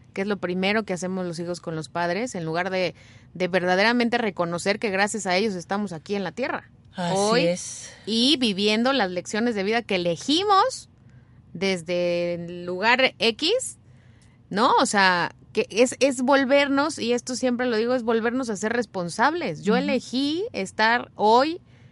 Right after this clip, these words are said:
Speaker 1: en este cuerpo, con esta familia, etc-, y vivir este tipo de experiencias.
Speaker 2: Así es.
Speaker 1: La cuestión es que estemos conscientes del para qué lo elegí.
Speaker 2: El
Speaker 1: Y no
Speaker 2: pa-
Speaker 1: nos hagamos güeyes.
Speaker 2: Y no por qué.
Speaker 1: Sí, no, es para
Speaker 2: ¿No?
Speaker 1: qué.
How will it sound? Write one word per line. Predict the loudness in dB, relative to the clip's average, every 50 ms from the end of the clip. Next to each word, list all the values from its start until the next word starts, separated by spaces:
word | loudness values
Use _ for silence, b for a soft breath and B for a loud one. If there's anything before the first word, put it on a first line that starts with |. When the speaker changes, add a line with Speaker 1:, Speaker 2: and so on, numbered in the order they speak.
| b b
Speaker 1:
en | -4 -2 0 0 2
este | 2 0 0 -2 -6 -2
cuerpo, | 0 2 2 2 2 0 -2 -2
con | 0 -2 -2 0 0
esta | 0 0 0 -2 -4
familia, | -2 -2 -2 0 0 0 0 0 0 0 0 0 0
etc-, | -2 -6 -6 -6 -6 -4
y | -2 -2 0
vivir | 0 0 0 0 0
este | 0 0 -2 -2 -6 -6
tipo | -4 -6 -8 -4 -2 -2
de | -2
experiencias. | -2 -4 -6 -6 -4 -2 -2 -2 -4 -4 -4 -6 -6 -6 -8 -12 -16 -16 -12
Speaker 2:
Así | -12 -12 -10 -10 -12 -12
es. | -12 -12 -16 -20 -20 -20 -12
Speaker 1:
La | -2 0 0 0
cuestión | 2 0 -2 0 0 2 2 4 4 4
es | 2 0 0
que | -2 -4
estemos | -4 -2 -2 -2 0 0 0 -2
conscientes | -2 -2 -2 -2 0 0 -2 -2 0 -2 -2 -2
del | -2 -2 -4 0
para | 2 2 4 4 2 0 -2
qué | 0 2 4 4 4 4
lo | 4 2 0
elegí. | 0 0 -4 -8 -10 -14 -18 -18 -20 -20 -20 -20 -20 -20 -10 -6
Speaker 2:
El | -2 -2 0
Speaker 1:
Y | 2 2
no | 4
Speaker 2:
pa- | 4 6
Speaker 1:
nos | 6 4 4 4
hagamos | 4 4 4 4 2 2 0 0
güeyes. | 2 2 2 2 0 -2 -4 -6 -4
Speaker 2:
Y | -2 0
no | 2 2 0 0
por | 0 -2 -4 -4 -4
qué. | -6 -6 -6 -6 -8 -14 -16 _
Speaker 1:
Sí, | -6 -4 -2 -2
no, | 0 0 0 0 0
es | -2 -4
para | 0 2 2 4 4 2
Speaker 2:
¿No? | 0 0
Speaker 1:
qué. | -2 -2 -2 -2 -4 -8